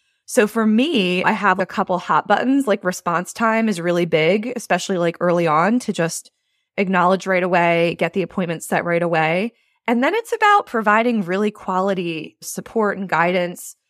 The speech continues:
to the client. And, and that's all. <laughs> Like, I have found that the level of the kind of people that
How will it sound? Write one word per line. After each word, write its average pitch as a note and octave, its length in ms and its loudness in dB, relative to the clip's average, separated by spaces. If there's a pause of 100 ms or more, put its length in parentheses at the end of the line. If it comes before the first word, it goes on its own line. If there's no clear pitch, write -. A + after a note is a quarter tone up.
(320)
to A#3+ 260 -2
the G3 120 -2
client. G3 680 0
And, F3+ 600 -2
and G3 100 -2
that's G#3 180 -2
all. F#3+ 320 6 (140)
<laughs> - 140 -20
Like, A3 240 -2 (100)
I A#3 120 4
have B3+ 120 4
found G3 320 0
that - 140 -4
the F#3 100 0
level G3 420 0
of F3+ 220 0
the F3+ 80 -6
kind F3+ 280 -6
of F3+ 120 -12
people F#3+ 480 2
that D#3 320 0